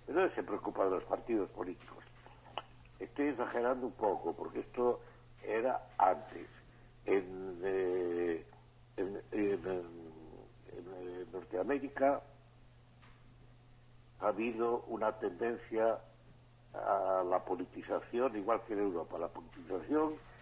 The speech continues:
que es que la política está en todas partes, se ocupa de todos los aspectos de la conducta. Eh, incluso llega en la totalitaria, no es más que, eh, que ya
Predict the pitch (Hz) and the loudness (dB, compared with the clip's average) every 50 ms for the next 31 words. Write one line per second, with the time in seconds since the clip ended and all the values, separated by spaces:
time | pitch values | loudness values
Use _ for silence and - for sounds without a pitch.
0 | - - - - 110 - - 123 107 104 104 - - 101 107 123 117 - 117 - | -20 -12 -8 -6 -6 -2 0 2 4 4 2 2 0 -2 -2 -2 -4 -4 -6 0
1 | - 123 123 123 - - - - - - - - - - 127 113 113 - - 117 | 4 4 4 4 2 -2 -12 -16 -10 -8 -8 -6 -2 0 2 2 2 2 2 2
2 | 107 98 90 - - - 98 87 - - - 92 - - 98 - - - 120 - | 4 4 2 0 2 2 4 4 2 0 -6 -12 -10 -10 -12 -10 -8 -10 -6 -2
3 | 120 110 110 - - 117 117 113 113 107 95 98 90 - - - - 131 117 110 | -2 -2 -2 0 0 0 0 0 0 -2 -4 -6 -8 -10 -10 -8 -6 -6 -6 -4
4 | 107 104 98 98 - - 90 87 87 95 87 - - - - - - - - - | -2 -2 -4 -4 -6 -10 -12 -10 -12 -14 -14 -14 -18 -20 -20 -20 -20 -20 -20 -20
5 | - - - - - - - - - - - - 85 90 90 - - 82 - - | -20 -20 -20 -20 -20 -20 -20 -20 -20 -20 -10 -6 -4 -4 -4 -4 -6 -8 -8 -8
6 | 113 110 - - 117 117 113 113 104 107 104 101 110 104 104 104 98 95 95 95 | -8 -8 -6 -2 0 0 0 0 0 -2 -2 0 2 2 2 2 2 -2 -4 -6
7 | 95 98 95 92 95 95 92 95 95 131 - - - - - 90 92 90 - - | -8 -8 -8 -10 -10 -8 -4 -2 0 0 0 -2 -4 -2 -2 -2 -2 -4 -4 0
8 | - 135 139 143 156 151 147 151 151 - - - - - - - - 110 110 98 | 2 2 2 2 2 2 2 2 0 -2 -10 -18 -20 -20 -10 -4 -2 -2 -2 0
9 | - 113 107 - - - 113 107 104 104 101 101 95 - - - - - - - | 2 2 2 2 0 -2 -2 0 0 0 0 -2 -4 -8 -14 -20 -20 -20 -20 -12
10 | 104 98 101 104 98 95 95 95 95 95 95 87 90 92 92 90 90 90 - - | -6 -2 0 2 2 2 2 2 2 2 0 -2 -4 -8 -12 -12 -14 -14 -14 -10
11 | - 107 95 90 107 123 135 139 - | -8 -6 -2 0 4 4 4 4 2